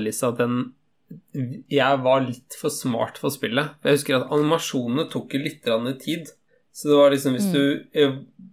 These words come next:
Speaker 1: du måtte lære deg hvor mye tid hadde du da,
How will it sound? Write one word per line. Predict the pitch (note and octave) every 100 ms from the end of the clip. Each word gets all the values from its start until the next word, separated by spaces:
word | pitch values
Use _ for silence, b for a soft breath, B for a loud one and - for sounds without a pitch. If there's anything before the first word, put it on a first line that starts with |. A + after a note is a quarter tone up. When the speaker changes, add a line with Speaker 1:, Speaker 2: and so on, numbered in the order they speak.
| _ _ _ - E3+
Speaker 1:
du | D3
måtte | E3+ F#3
lære | F3 B2+ B2
deg | C#3 D3
hvor | C#3+
mye | D3 C#3+ _ -
tid | - C#3+ D3
hadde | D3+ -
du | A2+ A#2+
da, | D#3